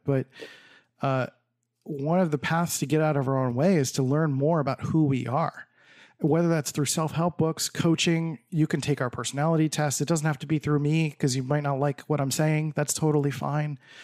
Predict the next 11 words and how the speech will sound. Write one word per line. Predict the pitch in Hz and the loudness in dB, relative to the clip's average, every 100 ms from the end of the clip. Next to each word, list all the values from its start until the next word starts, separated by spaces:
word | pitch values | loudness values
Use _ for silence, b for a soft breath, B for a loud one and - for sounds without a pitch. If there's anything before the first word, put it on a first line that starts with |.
| B B B | B B B
Um, | 147 135 131 127 - _ _ b b b 143 | -4 -2 -2 -6 -10 _ _ b b b -4
but | 143 147 - - _ _ _ _ _ _ _ | -2 -2 -6 -12 _ _ _ _ _ _ _
I | 160 180 | 0 2
wanted | 170 165 160 151 | 2 2 2 0
to | - 151 143 139 - | -2 0 2 0 0
iterate | 165 208 151 135 | 2 4 4 0
through | - 135 | 0 0
all | 135 | 2
of | 131 | 0
this | 127 127 - | -2 -2 -2
that, | 143 135 135 | 0 0 -2